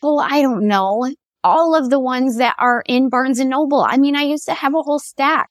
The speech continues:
And it doesn't seem to matter how hard you try, how persistent you are with your approach and with trying to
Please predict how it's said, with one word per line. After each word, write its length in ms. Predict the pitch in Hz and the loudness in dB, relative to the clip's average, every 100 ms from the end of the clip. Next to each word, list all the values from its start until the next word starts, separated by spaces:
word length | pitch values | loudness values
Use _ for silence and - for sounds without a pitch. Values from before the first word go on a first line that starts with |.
| _ | _
And 120 | - 269 | -2 0
it 80 | |
doesn't 320 | 254 311 359 359 | 2 2 0 0
seem 220 | 302 285 | 0 0
to 120 | - | 0
matter 320 | 269 262 233 | -2 -2 -2
how 440 | 220 - 254 277 302 | -6 -4 0 0 -2
hard 360 | - 285 311 | 0 2 2
you 160 | 247 311 | -2 -4
try, 560 | - - 170 196 143 123 | -6 -2 0 0 -2 -6
how 320 | - 269 294 294 | 0 2 2 -2
persistent 720 | - 247 - - 370 - 302 254 | 0 0 2 -2 -4 -2 -2 0
you 160 | 254 | 0
are 460 | - 269 247 196 175 | 0 0 2 2 0
with 380 | 185 254 254 247 | 2 2 2 0
your 160 | 247 | 0
approach 680 | 208 - - 247 180 - - | 0 -6 0 0 0 -2 -8
and 160 | - 208 | -2 0
with 140 | 202 | -2
trying 420 | - - 247 269 | -4 -2 0 2
to 100 | 262 | 0